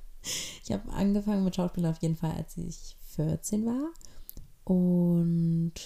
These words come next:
ja, seit zweitausendzwanzig mache ich aktiv Social Media. Das macht mir mega viel Spaß. Also ich habe so im Lockdown angefangen, wo gefühlt jeder angefangen hat, weil jeder lange, lange, ich kann nicht reden. Habt ihr's gemerkt? Da war der erste Versprecher.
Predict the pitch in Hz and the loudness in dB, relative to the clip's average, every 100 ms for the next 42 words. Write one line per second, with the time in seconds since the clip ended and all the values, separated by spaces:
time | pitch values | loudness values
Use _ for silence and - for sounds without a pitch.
0 | - - - 247 190 170 - 190 202 196 | -16 -18 -12 -4 0 0 2 2 2 2
1 | 180 180 208 233 190 170 - 180 - - | 2 0 0 0 0 0 -2 -4 -4 0
2 | 180 170 165 - - 180 165 156 170 247 | 2 4 0 -8 -4 -2 2 0 2 -2
3 | 330 - - - 180 180 170 - 170 185 | -4 -6 -4 -2 2 2 2 0 -2 -2
4 | - - 180 226 - 160 170 - 160 156 | -2 -2 -4 -4 -6 -4 -4 0 2 2
5 | 160 175 180 180 180 - 190 190 - 165 | 0 0 0 0 -2 0 -2 -2 -2 -2
6 | 160 156 156 160 165 165 170 165 165 151 | 0 2 4 4 4 2 2 2 2 2
7 | 156 151 151 151 151 160 - 170 160 156 | 2 4 4 4 4 2 0 0 2 2
8 | - - - - - - - - - - | -2 -8 -8 -8 -10 -12 -14 -18 -18 -12
9 | 247 - 190 180 175 180 - 196 214 226 | -4 2 4 6 4 2 -2 -4 0 -2
10 | 349 - - - 196 240 226 190 180 180 | -2 -8 -6 0 2 2 4 4 4 2
11 | - - 180 202 208 - 175 180 | -2 -4 -2 -2 -2 0 2 0